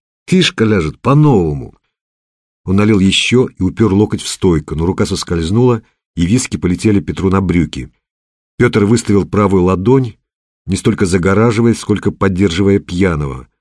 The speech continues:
Привлекать внимание было неразумно. «Ух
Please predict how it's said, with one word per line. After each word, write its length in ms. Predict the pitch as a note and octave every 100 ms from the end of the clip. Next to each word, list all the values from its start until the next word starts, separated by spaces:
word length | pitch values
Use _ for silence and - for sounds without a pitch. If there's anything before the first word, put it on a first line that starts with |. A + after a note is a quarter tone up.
| _ _ _ _ -
Привлекать 500 | F2+ F2+ G2+ G#2 F2
внимание 440 | F2+ G2 G#2+ G#2+
было 200 | F#2+ F#2+
неразумно. 840 | F#2+ F#2+ G2+ E2+ F#2+ D2 C2+ B1 _ _ _ _ _ _ _ _ _ _ -
«Ух 320 | G#2 G#2 -